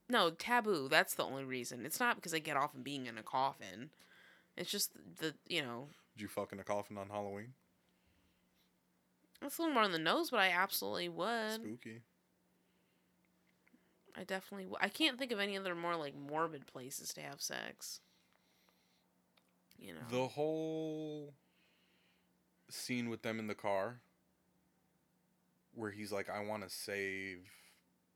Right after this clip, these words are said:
Speaker 2: my virginity for someone special." And she, like, started freaking out, and he was like, "No, I mean you, stupid, but just not rushed before a football game" was kinda cute.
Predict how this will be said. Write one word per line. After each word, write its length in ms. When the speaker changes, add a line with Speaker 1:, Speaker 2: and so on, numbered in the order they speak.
Speaker 2:
my 200
virginity 560
for 160
someone 360
special." 560
And 180
she, 120
like, 220
started 400
freaking 460
out, 200
and 120
he 100
was 160
like, 240
"No, 140
I 120
mean 220
you, 220
stupid, 600
but 140
just 280
not 400
rushed 500
before 380
a 40
football 380
game" 320
was 140
kinda 280
cute. 240